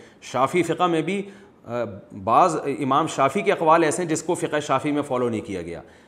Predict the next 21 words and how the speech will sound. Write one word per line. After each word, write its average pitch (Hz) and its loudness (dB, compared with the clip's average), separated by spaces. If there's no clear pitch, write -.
فقہ 123 -4
حنبلی 190 2
میں 175 2
بھی 160 -2
امام 147 4
احمد 143 2
بن 190 -2
حنبل 175 0
کے 160 -2
بعض 147 2
اقوال 147 2
ایسے 135 -2
ہیں 175 -6
جس 147 -8
کو 175 0
حنابلہ 131 0
نے 165 0
ان 135 -2
کو 165 -6
فالو 135 -2
نہیں 120 -2